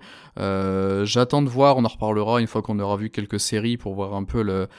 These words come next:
le, le, la gueule que ça a, les ambitions que ça, que, que, que, qui, qu'il y aura, euh, mais très, très hâte, ça fait longtemps que j'ai pas été aussi motivé, surtout après, euh, euh, cette année deux mille, Endgame qui m'a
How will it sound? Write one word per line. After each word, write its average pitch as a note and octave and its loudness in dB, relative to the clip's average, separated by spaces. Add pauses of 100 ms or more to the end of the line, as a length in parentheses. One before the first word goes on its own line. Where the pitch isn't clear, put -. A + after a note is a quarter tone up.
(240)
le, F#2 -2
le, F#2 -2
la F#2 -4
gueule G2 -4
que F#2+ -8
ça G#2+ -2
a, A2+ 0
les G#2 -2
ambitions G2+ -4
que - -10
ça, F#2+ -8
que, G2 -12
que, G2+ -12
que, - -12
qui, - -16
qu'il - -10
y G2+ 0
aura, A#2 -2 (360)
euh, G2 -2
mais F#2+ -2 (320)
très, - -2
très B2 -2
hâte, B2 0
ça - -8
fait G2 -4
longtemps G#2+ -6
que B2+ -2
j'ai A2 -6
pas G2+ -4
été G2+ -6
aussi A2+ -2
motivé, A#2 -2
surtout - -4
après, C#3 0
euh, A2 4 (440)
euh, F#2+ -2
cette G2+ -8
année G#2+ 0
deux G#2+ -2
mille, G2+ -2
Endgame A2+ 4
qui A#2 -2
m'a G2+ 0